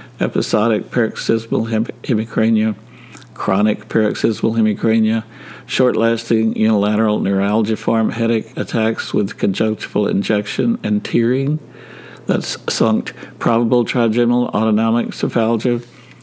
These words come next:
probable cluster headache, probable paroxysmal hemicrania, and probable sunct. Number fifteen, Peter Goldsby, really a world expert on this,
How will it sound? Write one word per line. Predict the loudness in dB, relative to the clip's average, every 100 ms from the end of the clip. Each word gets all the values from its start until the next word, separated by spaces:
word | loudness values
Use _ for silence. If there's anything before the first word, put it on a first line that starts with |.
| -20 -20
probable | -8 -2 2 2 0 0 0 0 -2 -8
cluster | -2 -2 0 0 2
headache, | 2 2 0 -4 -10 -20 -20 -4
probable | 0 2 2 2 2 0
paroxysmal | 0 0 0 0 0 0 0 0 -2
hemicrania, | -2 0 0 0 0 2 0 -2 -6 -18 -20 -4
and | -2 0 0 -4
probable | -4 0 2 2 0 -2
sunct. | -4 -4 -2 0 -4 -10 -14 -20 -20 -20 -20 -20 -20 -20 -20 -20 -20 -18 -18 -20 -20 -20 -20 -20 -20 -20 -6 2
Number | 4 4
fifteen, | 2 2 2 2
Peter | 4 4 2
Goldsby, | 2 2 2 0 -2 0 0 0 -4 -14 -20 -20 -14 -6
really | -2 0 2 2 2
a |
world | 2 2 0 0
expert | -2 -2 -2 0
on | 2
this, | 0 -2 -6